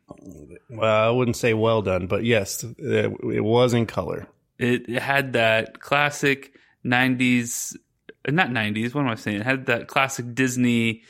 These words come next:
Speaker 2: uh, straight-to-T V movie vibe.
Speaker 1: Oh, man, there was never a more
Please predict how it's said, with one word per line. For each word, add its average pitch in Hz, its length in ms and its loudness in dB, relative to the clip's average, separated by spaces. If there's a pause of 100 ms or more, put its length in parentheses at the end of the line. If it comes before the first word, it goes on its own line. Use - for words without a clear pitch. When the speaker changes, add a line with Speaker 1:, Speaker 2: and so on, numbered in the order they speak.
(400)
Speaker 2:
uh, 107 300 2
straight-to-T 113 760 -2
V 104 180 -2
movie 101 380 -4
vibe. 98 600 -4
Speaker 1:
Oh, 110 160 2
man, 101 240 0
there 131 200 4
was 127 280 2
never 131 680 2 (600)
a 113 100 2
more 113 520 2